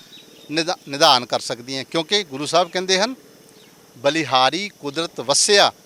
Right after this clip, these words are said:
ਤੇਰਾ ਅੰਤ ਨਾ ਜਾਏ ਲਖਿਆ।" ਕਿਉਂਕਿ ਕੁਦਰਤ 'ਚੋਂ ਸਾਨੂੰ ਰੱਬ ਦੀ ਪ੍ਰਾਪਤੀ ਹੋਏਗੀ, ਪਰਮਾਤਮਾ ਦੀ ਪ੍ਰਾਪਤੀ ਹੋਏਗੀ। ਲੇਕਿਨ ਇੱਕ ਸੰਦੇਸ਼ ਮੈਂ ਹੋਰ ਨਾਲ ਨਾਲ ਜ਼ਰੂਰ ਕਹਿਣਾ ਚਾਹੂੰਗਾ। ਗੁਰੂ ਸਾਹਿਬ ਨੇ ਇਸ ਦੇ ਨਾਲ ਨਾਲ ਕਿਹਾ ਕਿ ਤੁਸੀਂ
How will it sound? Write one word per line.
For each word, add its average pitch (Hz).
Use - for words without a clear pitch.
ਤੇਰਾ 160
ਅੰਤ 151
ਨਾ 156
ਜਾਏ 131
ਲਖਿਆ।" 123
ਕਿਉਂਕਿ 180
ਕੁਦਰਤ 160
'ਚੋਂ 170
ਸਾਨੂੰ 135
ਰੱਬ 131
ਦੀ 170
ਪ੍ਰਾਪਤੀ 160
ਹੋਏਗੀ, 160
ਪਰਮਾਤਮਾ 139
ਦੀ 151
ਪ੍ਰਾਪਤੀ 135
ਹੋਏਗੀ। 143
ਲੇਕਿਨ 170
ਇੱਕ 190
ਸੰਦੇਸ਼ 156
ਮੈਂ 156
ਹੋਰ 147
ਨਾਲ 139
ਨਾਲ 139
ਜ਼ਰੂਰ 139
ਕਹਿਣਾ 151
ਚਾਹੂੰਗਾ। 151
ਗੁਰੂ 147
ਸਾਹਿਬ 160
ਨੇ 175
ਇਸ -
ਦੇ 151
ਨਾਲ 139
ਨਾਲ 147
ਕਿਹਾ 147
ਕਿ 185
ਤੁਸੀਂ 170